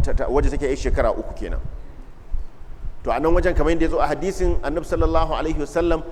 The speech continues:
sai ya bada bintu Labun din. A dawo masa da awaki guda biyu ko dirhami guda biyu. Ai, ko dirhami ashirin, kamar yadda ya zo a hadisin Anas.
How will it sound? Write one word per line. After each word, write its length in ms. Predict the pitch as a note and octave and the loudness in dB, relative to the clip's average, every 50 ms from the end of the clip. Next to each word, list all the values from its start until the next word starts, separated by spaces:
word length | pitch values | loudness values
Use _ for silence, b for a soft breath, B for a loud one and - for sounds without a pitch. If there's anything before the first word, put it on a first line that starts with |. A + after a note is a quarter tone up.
| - - - - | -10 -10 -8 -6
sai 180 | - - E3 E3 | -4 0 2 4
ya 60 | D3+ | 4
bada 260 | - D#3+ E3+ - D3+ D3 | 6 6 6 4 2 0
bintu 280 | C3+ D3+ D3 - C#3+ | 0 0 0 2 2
Labun 340 | C3 D3 C3+ B2 C3 B2 A#2 | 2 2 2 0 -2 -2 -4
din. 120 | A2 G2+ - - - - - - - - - - - - - | -6 -6 -8 -8 -8 -8 -10 -12 -8 -6 -6 -6 -6 -6 -6
A 60 | A2 A2 | -6 -2
dawo 380 | G#2+ B2+ C#3 C#3+ D3 D3+ D3+ | 2 4 4 4 4 4 2
masa 360 | D3+ D3+ D3+ - D3 A2+ F#2 - - - - - - - - - - - - - - - | 2 0 -2 0 0 -2 -2 -2 -6 -14 -16 -8 -6 -4 -2 0 0 0 2 2 0 0
da 80 | - F#2+ | -2 0
awaki 400 | - A#2 B2+ B2+ B2 - - - | 0 2 4 4 4 4 4 4
guda 240 | - A2+ A2 G2+ G#2 | 4 4 6 6 6
biyu 200 | - - - - - - - - - - - - - - - - - | 6 4 4 2 2 2 0 -2 -6 -10 -6 -2 0 2 2 4 4
ko 120 | - - - | 4 4 4
dirhami 420 | - C3+ C3 B2+ B2+ A#2 G#2+ G#2+ | 4 4 4 4 4 4 4 4
guda 240 | - - F#2 - F#2 | 2 0 -2 -2 -2
biyu. 160 | F2 E2 F#2 - - - - - - - - - - - - - - - - - - - - - - - - - - - - - - - - - - - - - - - - - - - - - - - - - - - - | -2 -4 -4 -6 -4 -4 -4 -6 -6 -8 -10 -8 -6 -4 -4 -2 -2 -2 -2 0 0 -2 -2 -4 -6 -8 -4 -4 -2 -2 -2 -4 -6 -8 -8 -8 -8 -10 -10 -10 -10 -10 -10 -10 -10 -12 -12 -10 -10 -8 -6 -4 -4 0 0
Ai, 140 | C#3+ C3 A#2+ | 0 2 2
ko 120 | - C#3+ C#3 | 4 4 4
dirhami 380 | - D3 C#3 C3+ B2+ B2+ C3 - | 4 4 2 0 2 2 2 0
ashirin, 280 | - - - G#2+ A#2 - - - | 0 -4 -6 -8 -8 -10 -10 -12
kamar 160 | - G#2 A2+ B2+ | -10 -8 -6 -4
yadda 100 | C3 B2 | -2 -2
ya 40 | A#2 | -2
zo 100 | A2 C3 | 0 0
a 40 | A2+ | 0
hadisin 400 | G#2+ G2 - F3 F3+ - - A#2+ - | 0 0 0 0 -2 -2 -4 -4 -4
Anas. 320 | - A#2 G#2+ F#2 - - | -6 -6 -8 -8 -10 -12